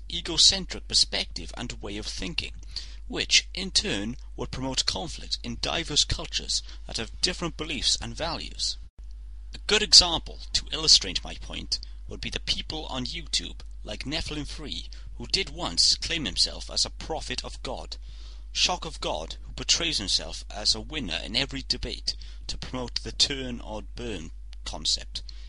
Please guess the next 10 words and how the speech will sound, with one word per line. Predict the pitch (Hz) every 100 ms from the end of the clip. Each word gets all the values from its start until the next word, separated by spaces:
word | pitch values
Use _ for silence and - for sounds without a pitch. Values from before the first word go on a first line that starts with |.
| - -
E | - 147
Questions, | - 170 - - - -
who | -
misrepresents | 110 135 - 135 - - 147 -
people | - - -
and | - -
promotes | 113 113 113 -
false | - 139 135 -
information | - 127 127 - - - - - -
without | 104 101 127 -